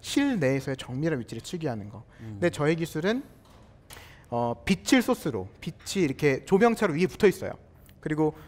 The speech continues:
Speaker 1: 그 앞에는 편광 필름을 씌워서 빛이 편광되게 나가게 한 다음에 그 안에서 저희가 개발한 센서를 놓으면 그 편광된 빛이 도달하는 범위 내에서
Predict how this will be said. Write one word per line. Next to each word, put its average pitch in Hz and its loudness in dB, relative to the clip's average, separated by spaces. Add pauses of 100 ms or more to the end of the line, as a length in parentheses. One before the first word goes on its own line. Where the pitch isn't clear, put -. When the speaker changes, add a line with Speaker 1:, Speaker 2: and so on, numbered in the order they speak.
Speaker 1:
그 - 4
앞에는 156 4
편광 247 0
필름을 170 0
씌워서 185 0
빛이 - -14
편광되게 240 2
나가게 131 0
한 185 -2
다음에 127 0 (500)
그 208 8
안에서 156 8
저희가 135 0
개발한 131 0
센서를 190 -4
놓으면 110 -4 (380)
그 151 -4
편광된 220 2
빛이 - -6
도달하는 143 0
범위 135 -4
내에서 117 -2